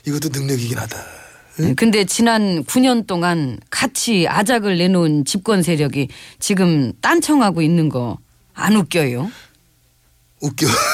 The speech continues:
Speaker 1: <laughs>
Speaker 2: 그 백 번 양보해서
Speaker 1: 네.
Speaker 2: 국정농단 그 몰랐다고 쳐. 그래서 그거 빼고 딴 건 뭐 잘했는데, 뭘 잘했는데? 응? 정치, 경제, 사회, 문화, 뭐?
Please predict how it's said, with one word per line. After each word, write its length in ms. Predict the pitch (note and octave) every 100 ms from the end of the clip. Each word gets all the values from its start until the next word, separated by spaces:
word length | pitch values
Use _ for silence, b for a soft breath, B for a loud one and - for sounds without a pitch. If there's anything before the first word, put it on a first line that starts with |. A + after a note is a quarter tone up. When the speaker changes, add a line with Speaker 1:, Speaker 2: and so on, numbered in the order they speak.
| - E3+
Speaker 1:
<laughs> 480 | G#5 - - - -
Speaker 2:
그 100 | F#3
백 260 | - C#4+
번 220 | D#4 C#4
양보해서 680 | A#3 C4 B3 A#3 F#3+ F3+ D#3+
Speaker 1:
네. 60 | E3
Speaker 2:
국정농단 880 | A3+ F3+ C#4 A#3 G3+ G3 F3 E3 C#3+
그 80 | E3+
몰랐다고 580 | E3 C4 A#3 - C3+ B2
쳐. 340 | - C4 C3+ - B B B
그래서 280 | - D#4 C#4
그거 300 | B3 C4+ C4+
빼고 760 | - F#3+ C4 G3 E3 E3+ E3+ C#3+
딴 240 | - F4+ E4
건 140 | C#4
뭐 100 | A#3
잘했는데, 540 | - G#3+ A3 F3 C#3
뭘 260 | D3 A#3+ D4+
잘했는데? 680 | G3+ D3+ B2 F2+ E2+ - -
응? 160 | E3 B3+ B B B -
정치, 360 | B3+ D4 -
경제, 440 | A#3 B3+ A#3+ G#3+ F#3+
사회, 300 | - D#4+ A3+
문화, 260 | F#3 G3+ C#3+
뭐? 320 | E3+ G3+